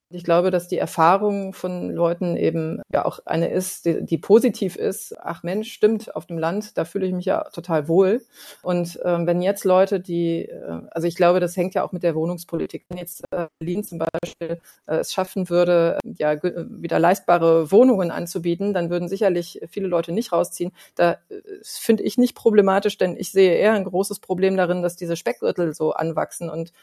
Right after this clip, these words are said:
noch mehr Flächenversiedlung stattfindet durch, äh, Einfamilienhaussiedlungen.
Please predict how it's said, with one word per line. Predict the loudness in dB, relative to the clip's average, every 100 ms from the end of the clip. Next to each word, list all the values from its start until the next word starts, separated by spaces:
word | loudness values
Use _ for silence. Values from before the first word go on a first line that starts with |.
| -10
noch | -8 -4
mehr | -2 -4
Flächenversiedlung | -2 -2 -2 -4 -4 -2 -2 -2 -4 -6 _ _ -16
stattfindet | -4 -2 -2 -4 -2 -2 -4 -6
durch, | -6 -8 -6
äh, | -4 -4
Einfamilienhaussiedlungen. | -4 -2 -4 -6 -12 -6 -4 -2 0 -2 -2 -2 -2 0 -2 -2 -4